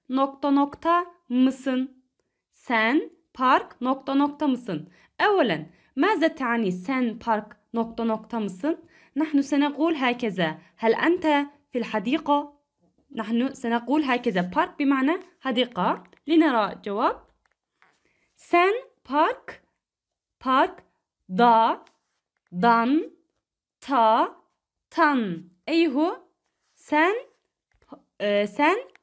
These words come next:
parkta mısın? يجب أن نختار تا. لماذا؟ نفس الشيء، لأن آخر حرف ك، و ك من حروف الص-، آه، من حروف فستق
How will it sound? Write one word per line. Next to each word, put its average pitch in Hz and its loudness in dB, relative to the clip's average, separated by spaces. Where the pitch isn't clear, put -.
parkta - 0
mısın? 190 -8
يجب 262 -6
أن 214 -6
نختار 294 0
تا. 226 0
لماذا؟ 285 2
نفس 320 -2
الشيء، 247 -2
لأن 277 4
آخر 262 -2
حرف 311 -4
ك، - -10
و 220 0
ك - -4
من 262 2
حروف 269 -4
الص-، - -14
آه، 202 -2
من 233 -2
حروف 262 -4
فستق - -8